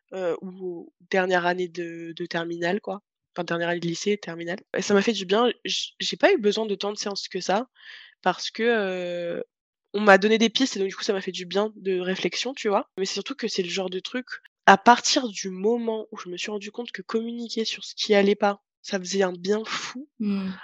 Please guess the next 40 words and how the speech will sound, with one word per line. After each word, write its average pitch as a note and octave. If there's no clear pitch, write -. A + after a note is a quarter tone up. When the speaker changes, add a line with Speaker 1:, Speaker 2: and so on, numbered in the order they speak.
Speaker 1:
Ah, G#3
mais F#3+
maintenant, G3+
je G3+
suis F3+
un F3
livre G3
ouvert, G#3+
quoi. E3
Je F3+
raconte A#3
<laughs> A3
l'intégralité D4+
de A3
ma G#3
vie A#3+
à A3+
qui -
veut B3+
bien A#3
l'entendre. -
Et G3+
avec F#3
mes F#3+
amis, G#3+
en A3+
général, G3
c'est G3
souvent F3+
ça. A#3
On F#3+
n'a E3+
plus -
vra-, -
on E3+
n'a D3+
plus E3+
de E3
tabou, F#3
quoi. D3